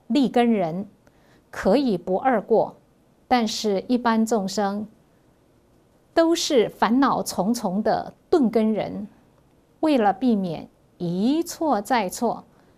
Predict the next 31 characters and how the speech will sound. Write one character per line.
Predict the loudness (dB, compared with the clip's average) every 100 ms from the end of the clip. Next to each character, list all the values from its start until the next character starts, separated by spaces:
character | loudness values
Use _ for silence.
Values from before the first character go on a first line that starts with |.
| _ _ _
因 | 0 0 0
烦 | 0 2
恼 | 0 -2 -6 _
而 | 0 2
有 | 0 0
了 | -2 -2
业 | -2 -2 -2
障 | -2 -2 -2 -12 _ _ _
与 | -4 -4
报 | 0 2 2
障， | 0 -2 -2 -10 -20 _ _ _ _ _ _ _ _ _ _ _ _ _ _ _ -2
再 | 2 4 2
由 | 4 4 4
于 | 2 0 0 0 -2 -12 _ _ _
业 | 2 2 2
障 | 2 0 0 -8 -16 _ _ _
与 | 0 0
报 | 2 2 2
障 | 0 2
的 | 0 -2
现 | -2 -2 -2
前， | -4 -8 -8 -12 -14 _ _ _ _ _ _
使 | -8 0 2
令 | 2 2 0 -2 -12 -16
烦 | -20 -4 0 0 0
恼 | 0 -2 -6 -10
如 | -2 2 4 2 0 2
滚 | 4 4 2
雪 | -4 -2 -2
球 | -2 -2 -2
般 | 0 0 0